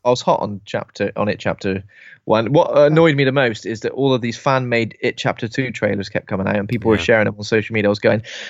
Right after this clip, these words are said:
Speaker 1: "For God's sake, what's
Speaker 2: Yeah.
Speaker 1: wrong with you?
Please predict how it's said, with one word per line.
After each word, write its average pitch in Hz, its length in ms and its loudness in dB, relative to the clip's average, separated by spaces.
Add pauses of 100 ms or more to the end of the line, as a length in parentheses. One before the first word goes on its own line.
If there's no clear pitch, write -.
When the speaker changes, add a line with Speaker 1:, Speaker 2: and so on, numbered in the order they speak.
(160)
Speaker 1:
"For - 200 -8
God's 165 280 4
sake, - 720 2 (300)
what's - 160 -16
Speaker 2:
Yeah. 92 60 -6
Speaker 1:
wrong 90 220 -6
with 339 200 4
you? 294 640 6